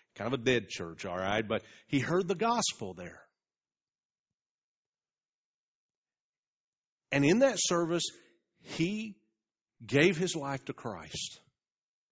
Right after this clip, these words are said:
He realized he was a sinner. He realized that, that he was at war with God because of his sin. He was an enemy of God, and so he admitted his sin, believed Jesus died on the cross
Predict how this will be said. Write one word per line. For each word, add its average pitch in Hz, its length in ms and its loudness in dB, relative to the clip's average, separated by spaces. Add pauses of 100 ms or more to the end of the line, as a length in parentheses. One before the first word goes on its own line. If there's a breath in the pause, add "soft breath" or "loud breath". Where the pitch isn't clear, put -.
(480)
He 175 120 -2
realized 156 480 2
he 156 80 0
was 135 160 -2
a 117 60 -2
sinner. 90 420 -4 (1500 soft breath)
He 170 180 -2
realized 156 540 4
that, 127 160 0 (920 soft breath)
that 127 200 2
he 143 180 0
was 131 440 -2 (580)
at - 160 -4
war 147 320 2
with 143 180 0
God 143 300 -2
because 127 320 -2
of 123 80 -4
his 117 200 -4
sin. 139 240 -4
He 120 160 0
was 123 140 -2
an 120 140 -2
enemy 139 300 0
of 123 120 -4
God, 135 260 0
and 110 100 -4
so 135 140 -4
he 131 180 -2
admitted 123 420 -2
his 110 280 -4
sin, 95 260 -6 (640 soft breath)
believed 131 320 2
Jesus 135 400 0
died 139 220 0
on 131 100 -2
the 131 80 -4
cross 127 280 -2